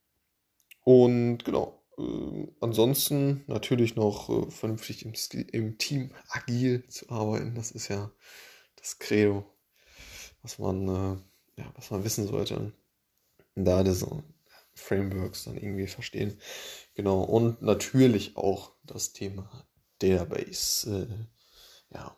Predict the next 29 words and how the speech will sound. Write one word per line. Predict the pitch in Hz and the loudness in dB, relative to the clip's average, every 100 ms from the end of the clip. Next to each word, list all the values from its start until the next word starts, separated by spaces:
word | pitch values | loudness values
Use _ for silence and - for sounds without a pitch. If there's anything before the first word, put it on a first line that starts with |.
| _ | _
ne, | 117 127 135 | 4 8 8
dass, | 101 - | 6 -4
dass | - 101 | -8 -6
man | 98 | -4
diese | 95 95 - - _ _ _ | -2 -4 -6 -10 _ _ _
verschiedenen | - 120 - - 120 113 101 98 98 - _ _ _ - | -14 -6 -4 -2 -2 -2 -2 -4 -8 -12 _ _ _ -8
Designs | 101 - - 107 104 - | -6 -4 -4 -4 -2 -4
versteht. | - 113 - 117 110 107 _ _ - - - _ | -6 -14 -12 -10 -12 -14 _ _ -20 -20 -20 _
Äh, | 107 - | -16 -14
Star | 117 - 113 107 | -8 -8 -6 -6
Schema, | - - 104 104 95 95 95 - _ - - _ _ | -6 -2 -2 0 0 -2 -6 -16 _ -20 -20 _ _
Snowflake | - 113 107 - - 98 - | -16 -8 -6 -6 -8 -6 -6
Schema | - - - - - | -8 -8 -12 -12 -12
und | - - - - _ - | -12 -16 -18 -20 _ -20
was | - 92 113 123 | -20 0 2 2
es | 113 | 4
da | 104 | 4
nicht | 95 - | 2 -4
alles | - - | -12 -16
gibt. | - - _ _ - - - - - - - - _ _ | -20 -20 _ _ -16 -16 -16 -20 -18 -16 -18 -20 _ _
Und | 113 113 110 110 110 - | 8 8 8 4 -2 2
genau, | 156 - - _ | 2 2 -12 _
das | 156 - | -4 4
war's | 147 156 - | 2 2 -2
im | 123 | 6
Grunde | 131 135 135 - | 6 6 2 0
mit | 117 113 | -4 -4
den, | - 110 107 107 - - | -2 -2 -2 -6 -10 -20
ja, | - 127 | -18 -20